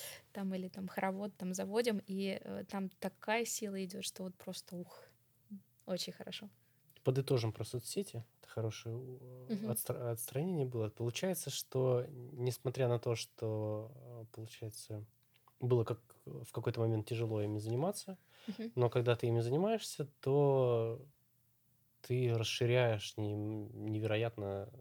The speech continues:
Speaker 2: с-, свой-, свое влияние, получается, на людей.
Speaker 1: Ну, я не ставлю
Speaker 2: Ну, я бы не
Speaker 1: целью.
Speaker 2: наз-, я бы не
Speaker 1: <clears throat>
Speaker 2: назвал это просто рекламой,
Speaker 1: Мгм.
Speaker 2: потому что, но когда ты все равно что-то регулярно
Speaker 1: Ну, я
Speaker 2: делаешь.
Speaker 1: настраиваю рекламу. <laughs> Некоторые посты, я использую эти инструменты для продвижения,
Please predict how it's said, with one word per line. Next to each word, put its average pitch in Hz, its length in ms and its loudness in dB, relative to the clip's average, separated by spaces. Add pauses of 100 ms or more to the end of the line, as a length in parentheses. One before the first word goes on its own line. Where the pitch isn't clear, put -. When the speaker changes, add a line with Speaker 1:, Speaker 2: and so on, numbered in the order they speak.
(140)
Speaker 2:
с-, - 560 -10
свой-, 107 460 -2
свое 107 300 2
влияние, 98 500 -2
получается, - 580 -14
на 101 60 -6
людей. 98 320 -8 (340)
Speaker 1:
Ну, 233 60 2
я 247 100 4
не 254 100 4
ставлю 285 400 2
Speaker 2:
Ну, 139 60 8
я 143 100 12
бы 147 140 10
не 139 140 12
Speaker 1:
целью. - 20 10
Speaker 2:
наз-, 135 220 6
я 123 160 6
бы 127 100 8
не 127 120 8
Speaker 1:
<clears throat> - 0 -
Speaker 2:
назвал 131 280 10
это - 100 0
просто - 260 -2
рекламой, 135 560 0 (180)
Speaker 1:
Мгм. 220 300 2
Speaker 2:
потому 110 200 2
что, - 180 -4
но 107 80 4
когда 120 240 2
ты 117 120 0
все - 180 -2
равно 127 160 6
что-то 117 280 -2
регулярно 113 440 2 (160)
Speaker 1:
Ну, 214 80 4
я 214 80 8
Speaker 2:
делаешь. - 20 10
Speaker 1:
настраиваю 226 480 6
рекламу. 185 320 -2
<laughs> - 480 2
Некоторые 269 400 10
посты, 269 420 4
я 208 220 6
использую 240 440 8
эти 202 120 -2
инструменты 247 540 2
для 214 120 2
продвижения, 202 640 2